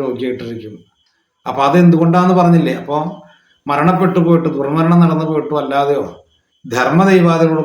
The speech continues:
ബന്ധപ്പെട്ട് നിൽക്കുന്ന പ്രേതദോഷങ്ങള്, അതേപോലെ തന്നെ ആ സ്ഥലത്ത് മുന്നേ ഉണ്ടായിരുന്ന സർപ്പക്കാവ് അല്ലെങ്കിൽ അതിൻ്റെതായ സാന്നിധ്യങ്ങള്, ഇതിനൊക്കെ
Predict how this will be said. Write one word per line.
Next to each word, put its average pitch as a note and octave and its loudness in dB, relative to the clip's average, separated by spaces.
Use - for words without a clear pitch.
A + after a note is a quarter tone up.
ബന്ധപ്പെട്ട് E3+ -2
നിൽക്കുന്ന D3 -6
പ്രേതദോഷങ്ങള്, C3 -6
അതേപോലെ E3+ 0
തന്നെ D#3 -2
ആ D#3+ -2
സ്ഥലത്ത് D#3+ -4
മുന്നേ D3+ 0
ഉണ്ടായിരുന്ന D3+ 0
സർപ്പക്കാവ് D3 -2
അല്ലെങ്കിൽ C#3 -8
അതിൻ്റെതായ D3+ -4
സാന്നിധ്യങ്ങള്, C3 -6
ഇതിനൊക്കെ E3+ 2